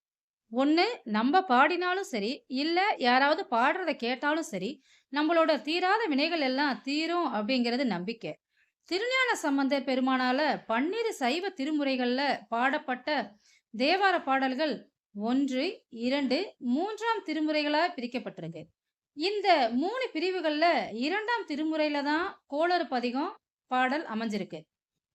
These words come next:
பதிகம் அப்படின்னு சொல்லப்படக்கூடிய பத்து பாடல்களோட தொகுப்பை சம்பந்த பெருமான் நமக்கு அருளியிருக்காரு. அதோட சேர்த்து இந்த பதிக பயனையும் மொத்தமா பதினோரு பாடல்களா வழங்கினாரு.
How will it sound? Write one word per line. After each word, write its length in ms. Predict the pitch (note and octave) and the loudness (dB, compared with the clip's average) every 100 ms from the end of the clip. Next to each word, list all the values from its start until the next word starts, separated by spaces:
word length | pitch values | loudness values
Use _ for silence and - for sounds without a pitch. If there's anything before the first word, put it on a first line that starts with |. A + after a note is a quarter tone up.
| - | 0
பதிகம் 460 | C4+ G#4+ G#4+ B4+ - | 0 0 -2 -2 0
அப்படின்னு 360 | C4+ C4 E4 F#4 | 2 2 0 -2
சொல்லப்படக்கூடிய 760 | C#4 D4 F4+ D4+ C#4+ B3+ C4 D4+ - _ _ | -2 -2 0 -2 -2 -2 0 0 -2 _ _
பத்து 420 | - C#4 - - G#4+ A4 - _ _ - | 8 8 6 8 8 8 2 _ _ 8
பாடல்களோட 640 | C#4+ F#4 G#4 F#4 D#4+ C4 | 10 10 6 6 8 8
தொகுப்பை 480 | B3+ C4 D4 D4 D#4 C#4+ E3+ - - - | 6 6 4 6 8 8 6 0 -2 4
சம்பந்த 360 | C#4 G4 G#4+ - | 8 8 6 6
பெருமான் 500 | C#4+ C#4+ D#4 D4+ F#3+ G#3+ | 6 8 8 8 6 4
நமக்கு 300 | B3 C4+ D4+ G#3 | 4 6 6 8
அருளியிருக்காரு. 600 | A3 C4 C#4 G#3+ F3 D3+ - _ _ _ | 6 4 2 0 -2 -2 -8 _ _ _
அதோட 380 | G#3+ B3 D#4 A4+ B4+ F#4+ | 4 10 10 10 6 4
சேர்த்து 340 | E4+ E4 F#4 C#4+ G3+ A#3 | 2 4 4 4 4 2
இந்த 160 | C#4+ C#4+ A3+ - | 6 8 6 6
பதிக 340 | G#3 E4 G#4 - | 6 6 6 6
பயனையும் 560 | A3 C#4+ E4 E4 D#4+ F3 F#3 F#3 | 6 8 6 8 6 4 0 0
மொத்தமா 460 | G#3+ G#3+ D#4+ D#4 F4 F#4 C4+ | 0 4 6 8 8 6 4
பதினோரு 480 | G3+ G3+ E4 G4+ G4 C4+ | 4 6 8 8 6 8
பாடல்களா 480 | G#3+ B3 C#4 C4+ C4+ | 8 6 6 8 8
வழங்கினாரு. 500 | A#3 E3+ E3+ D3 C#3+ | 8 2 0 -4 -6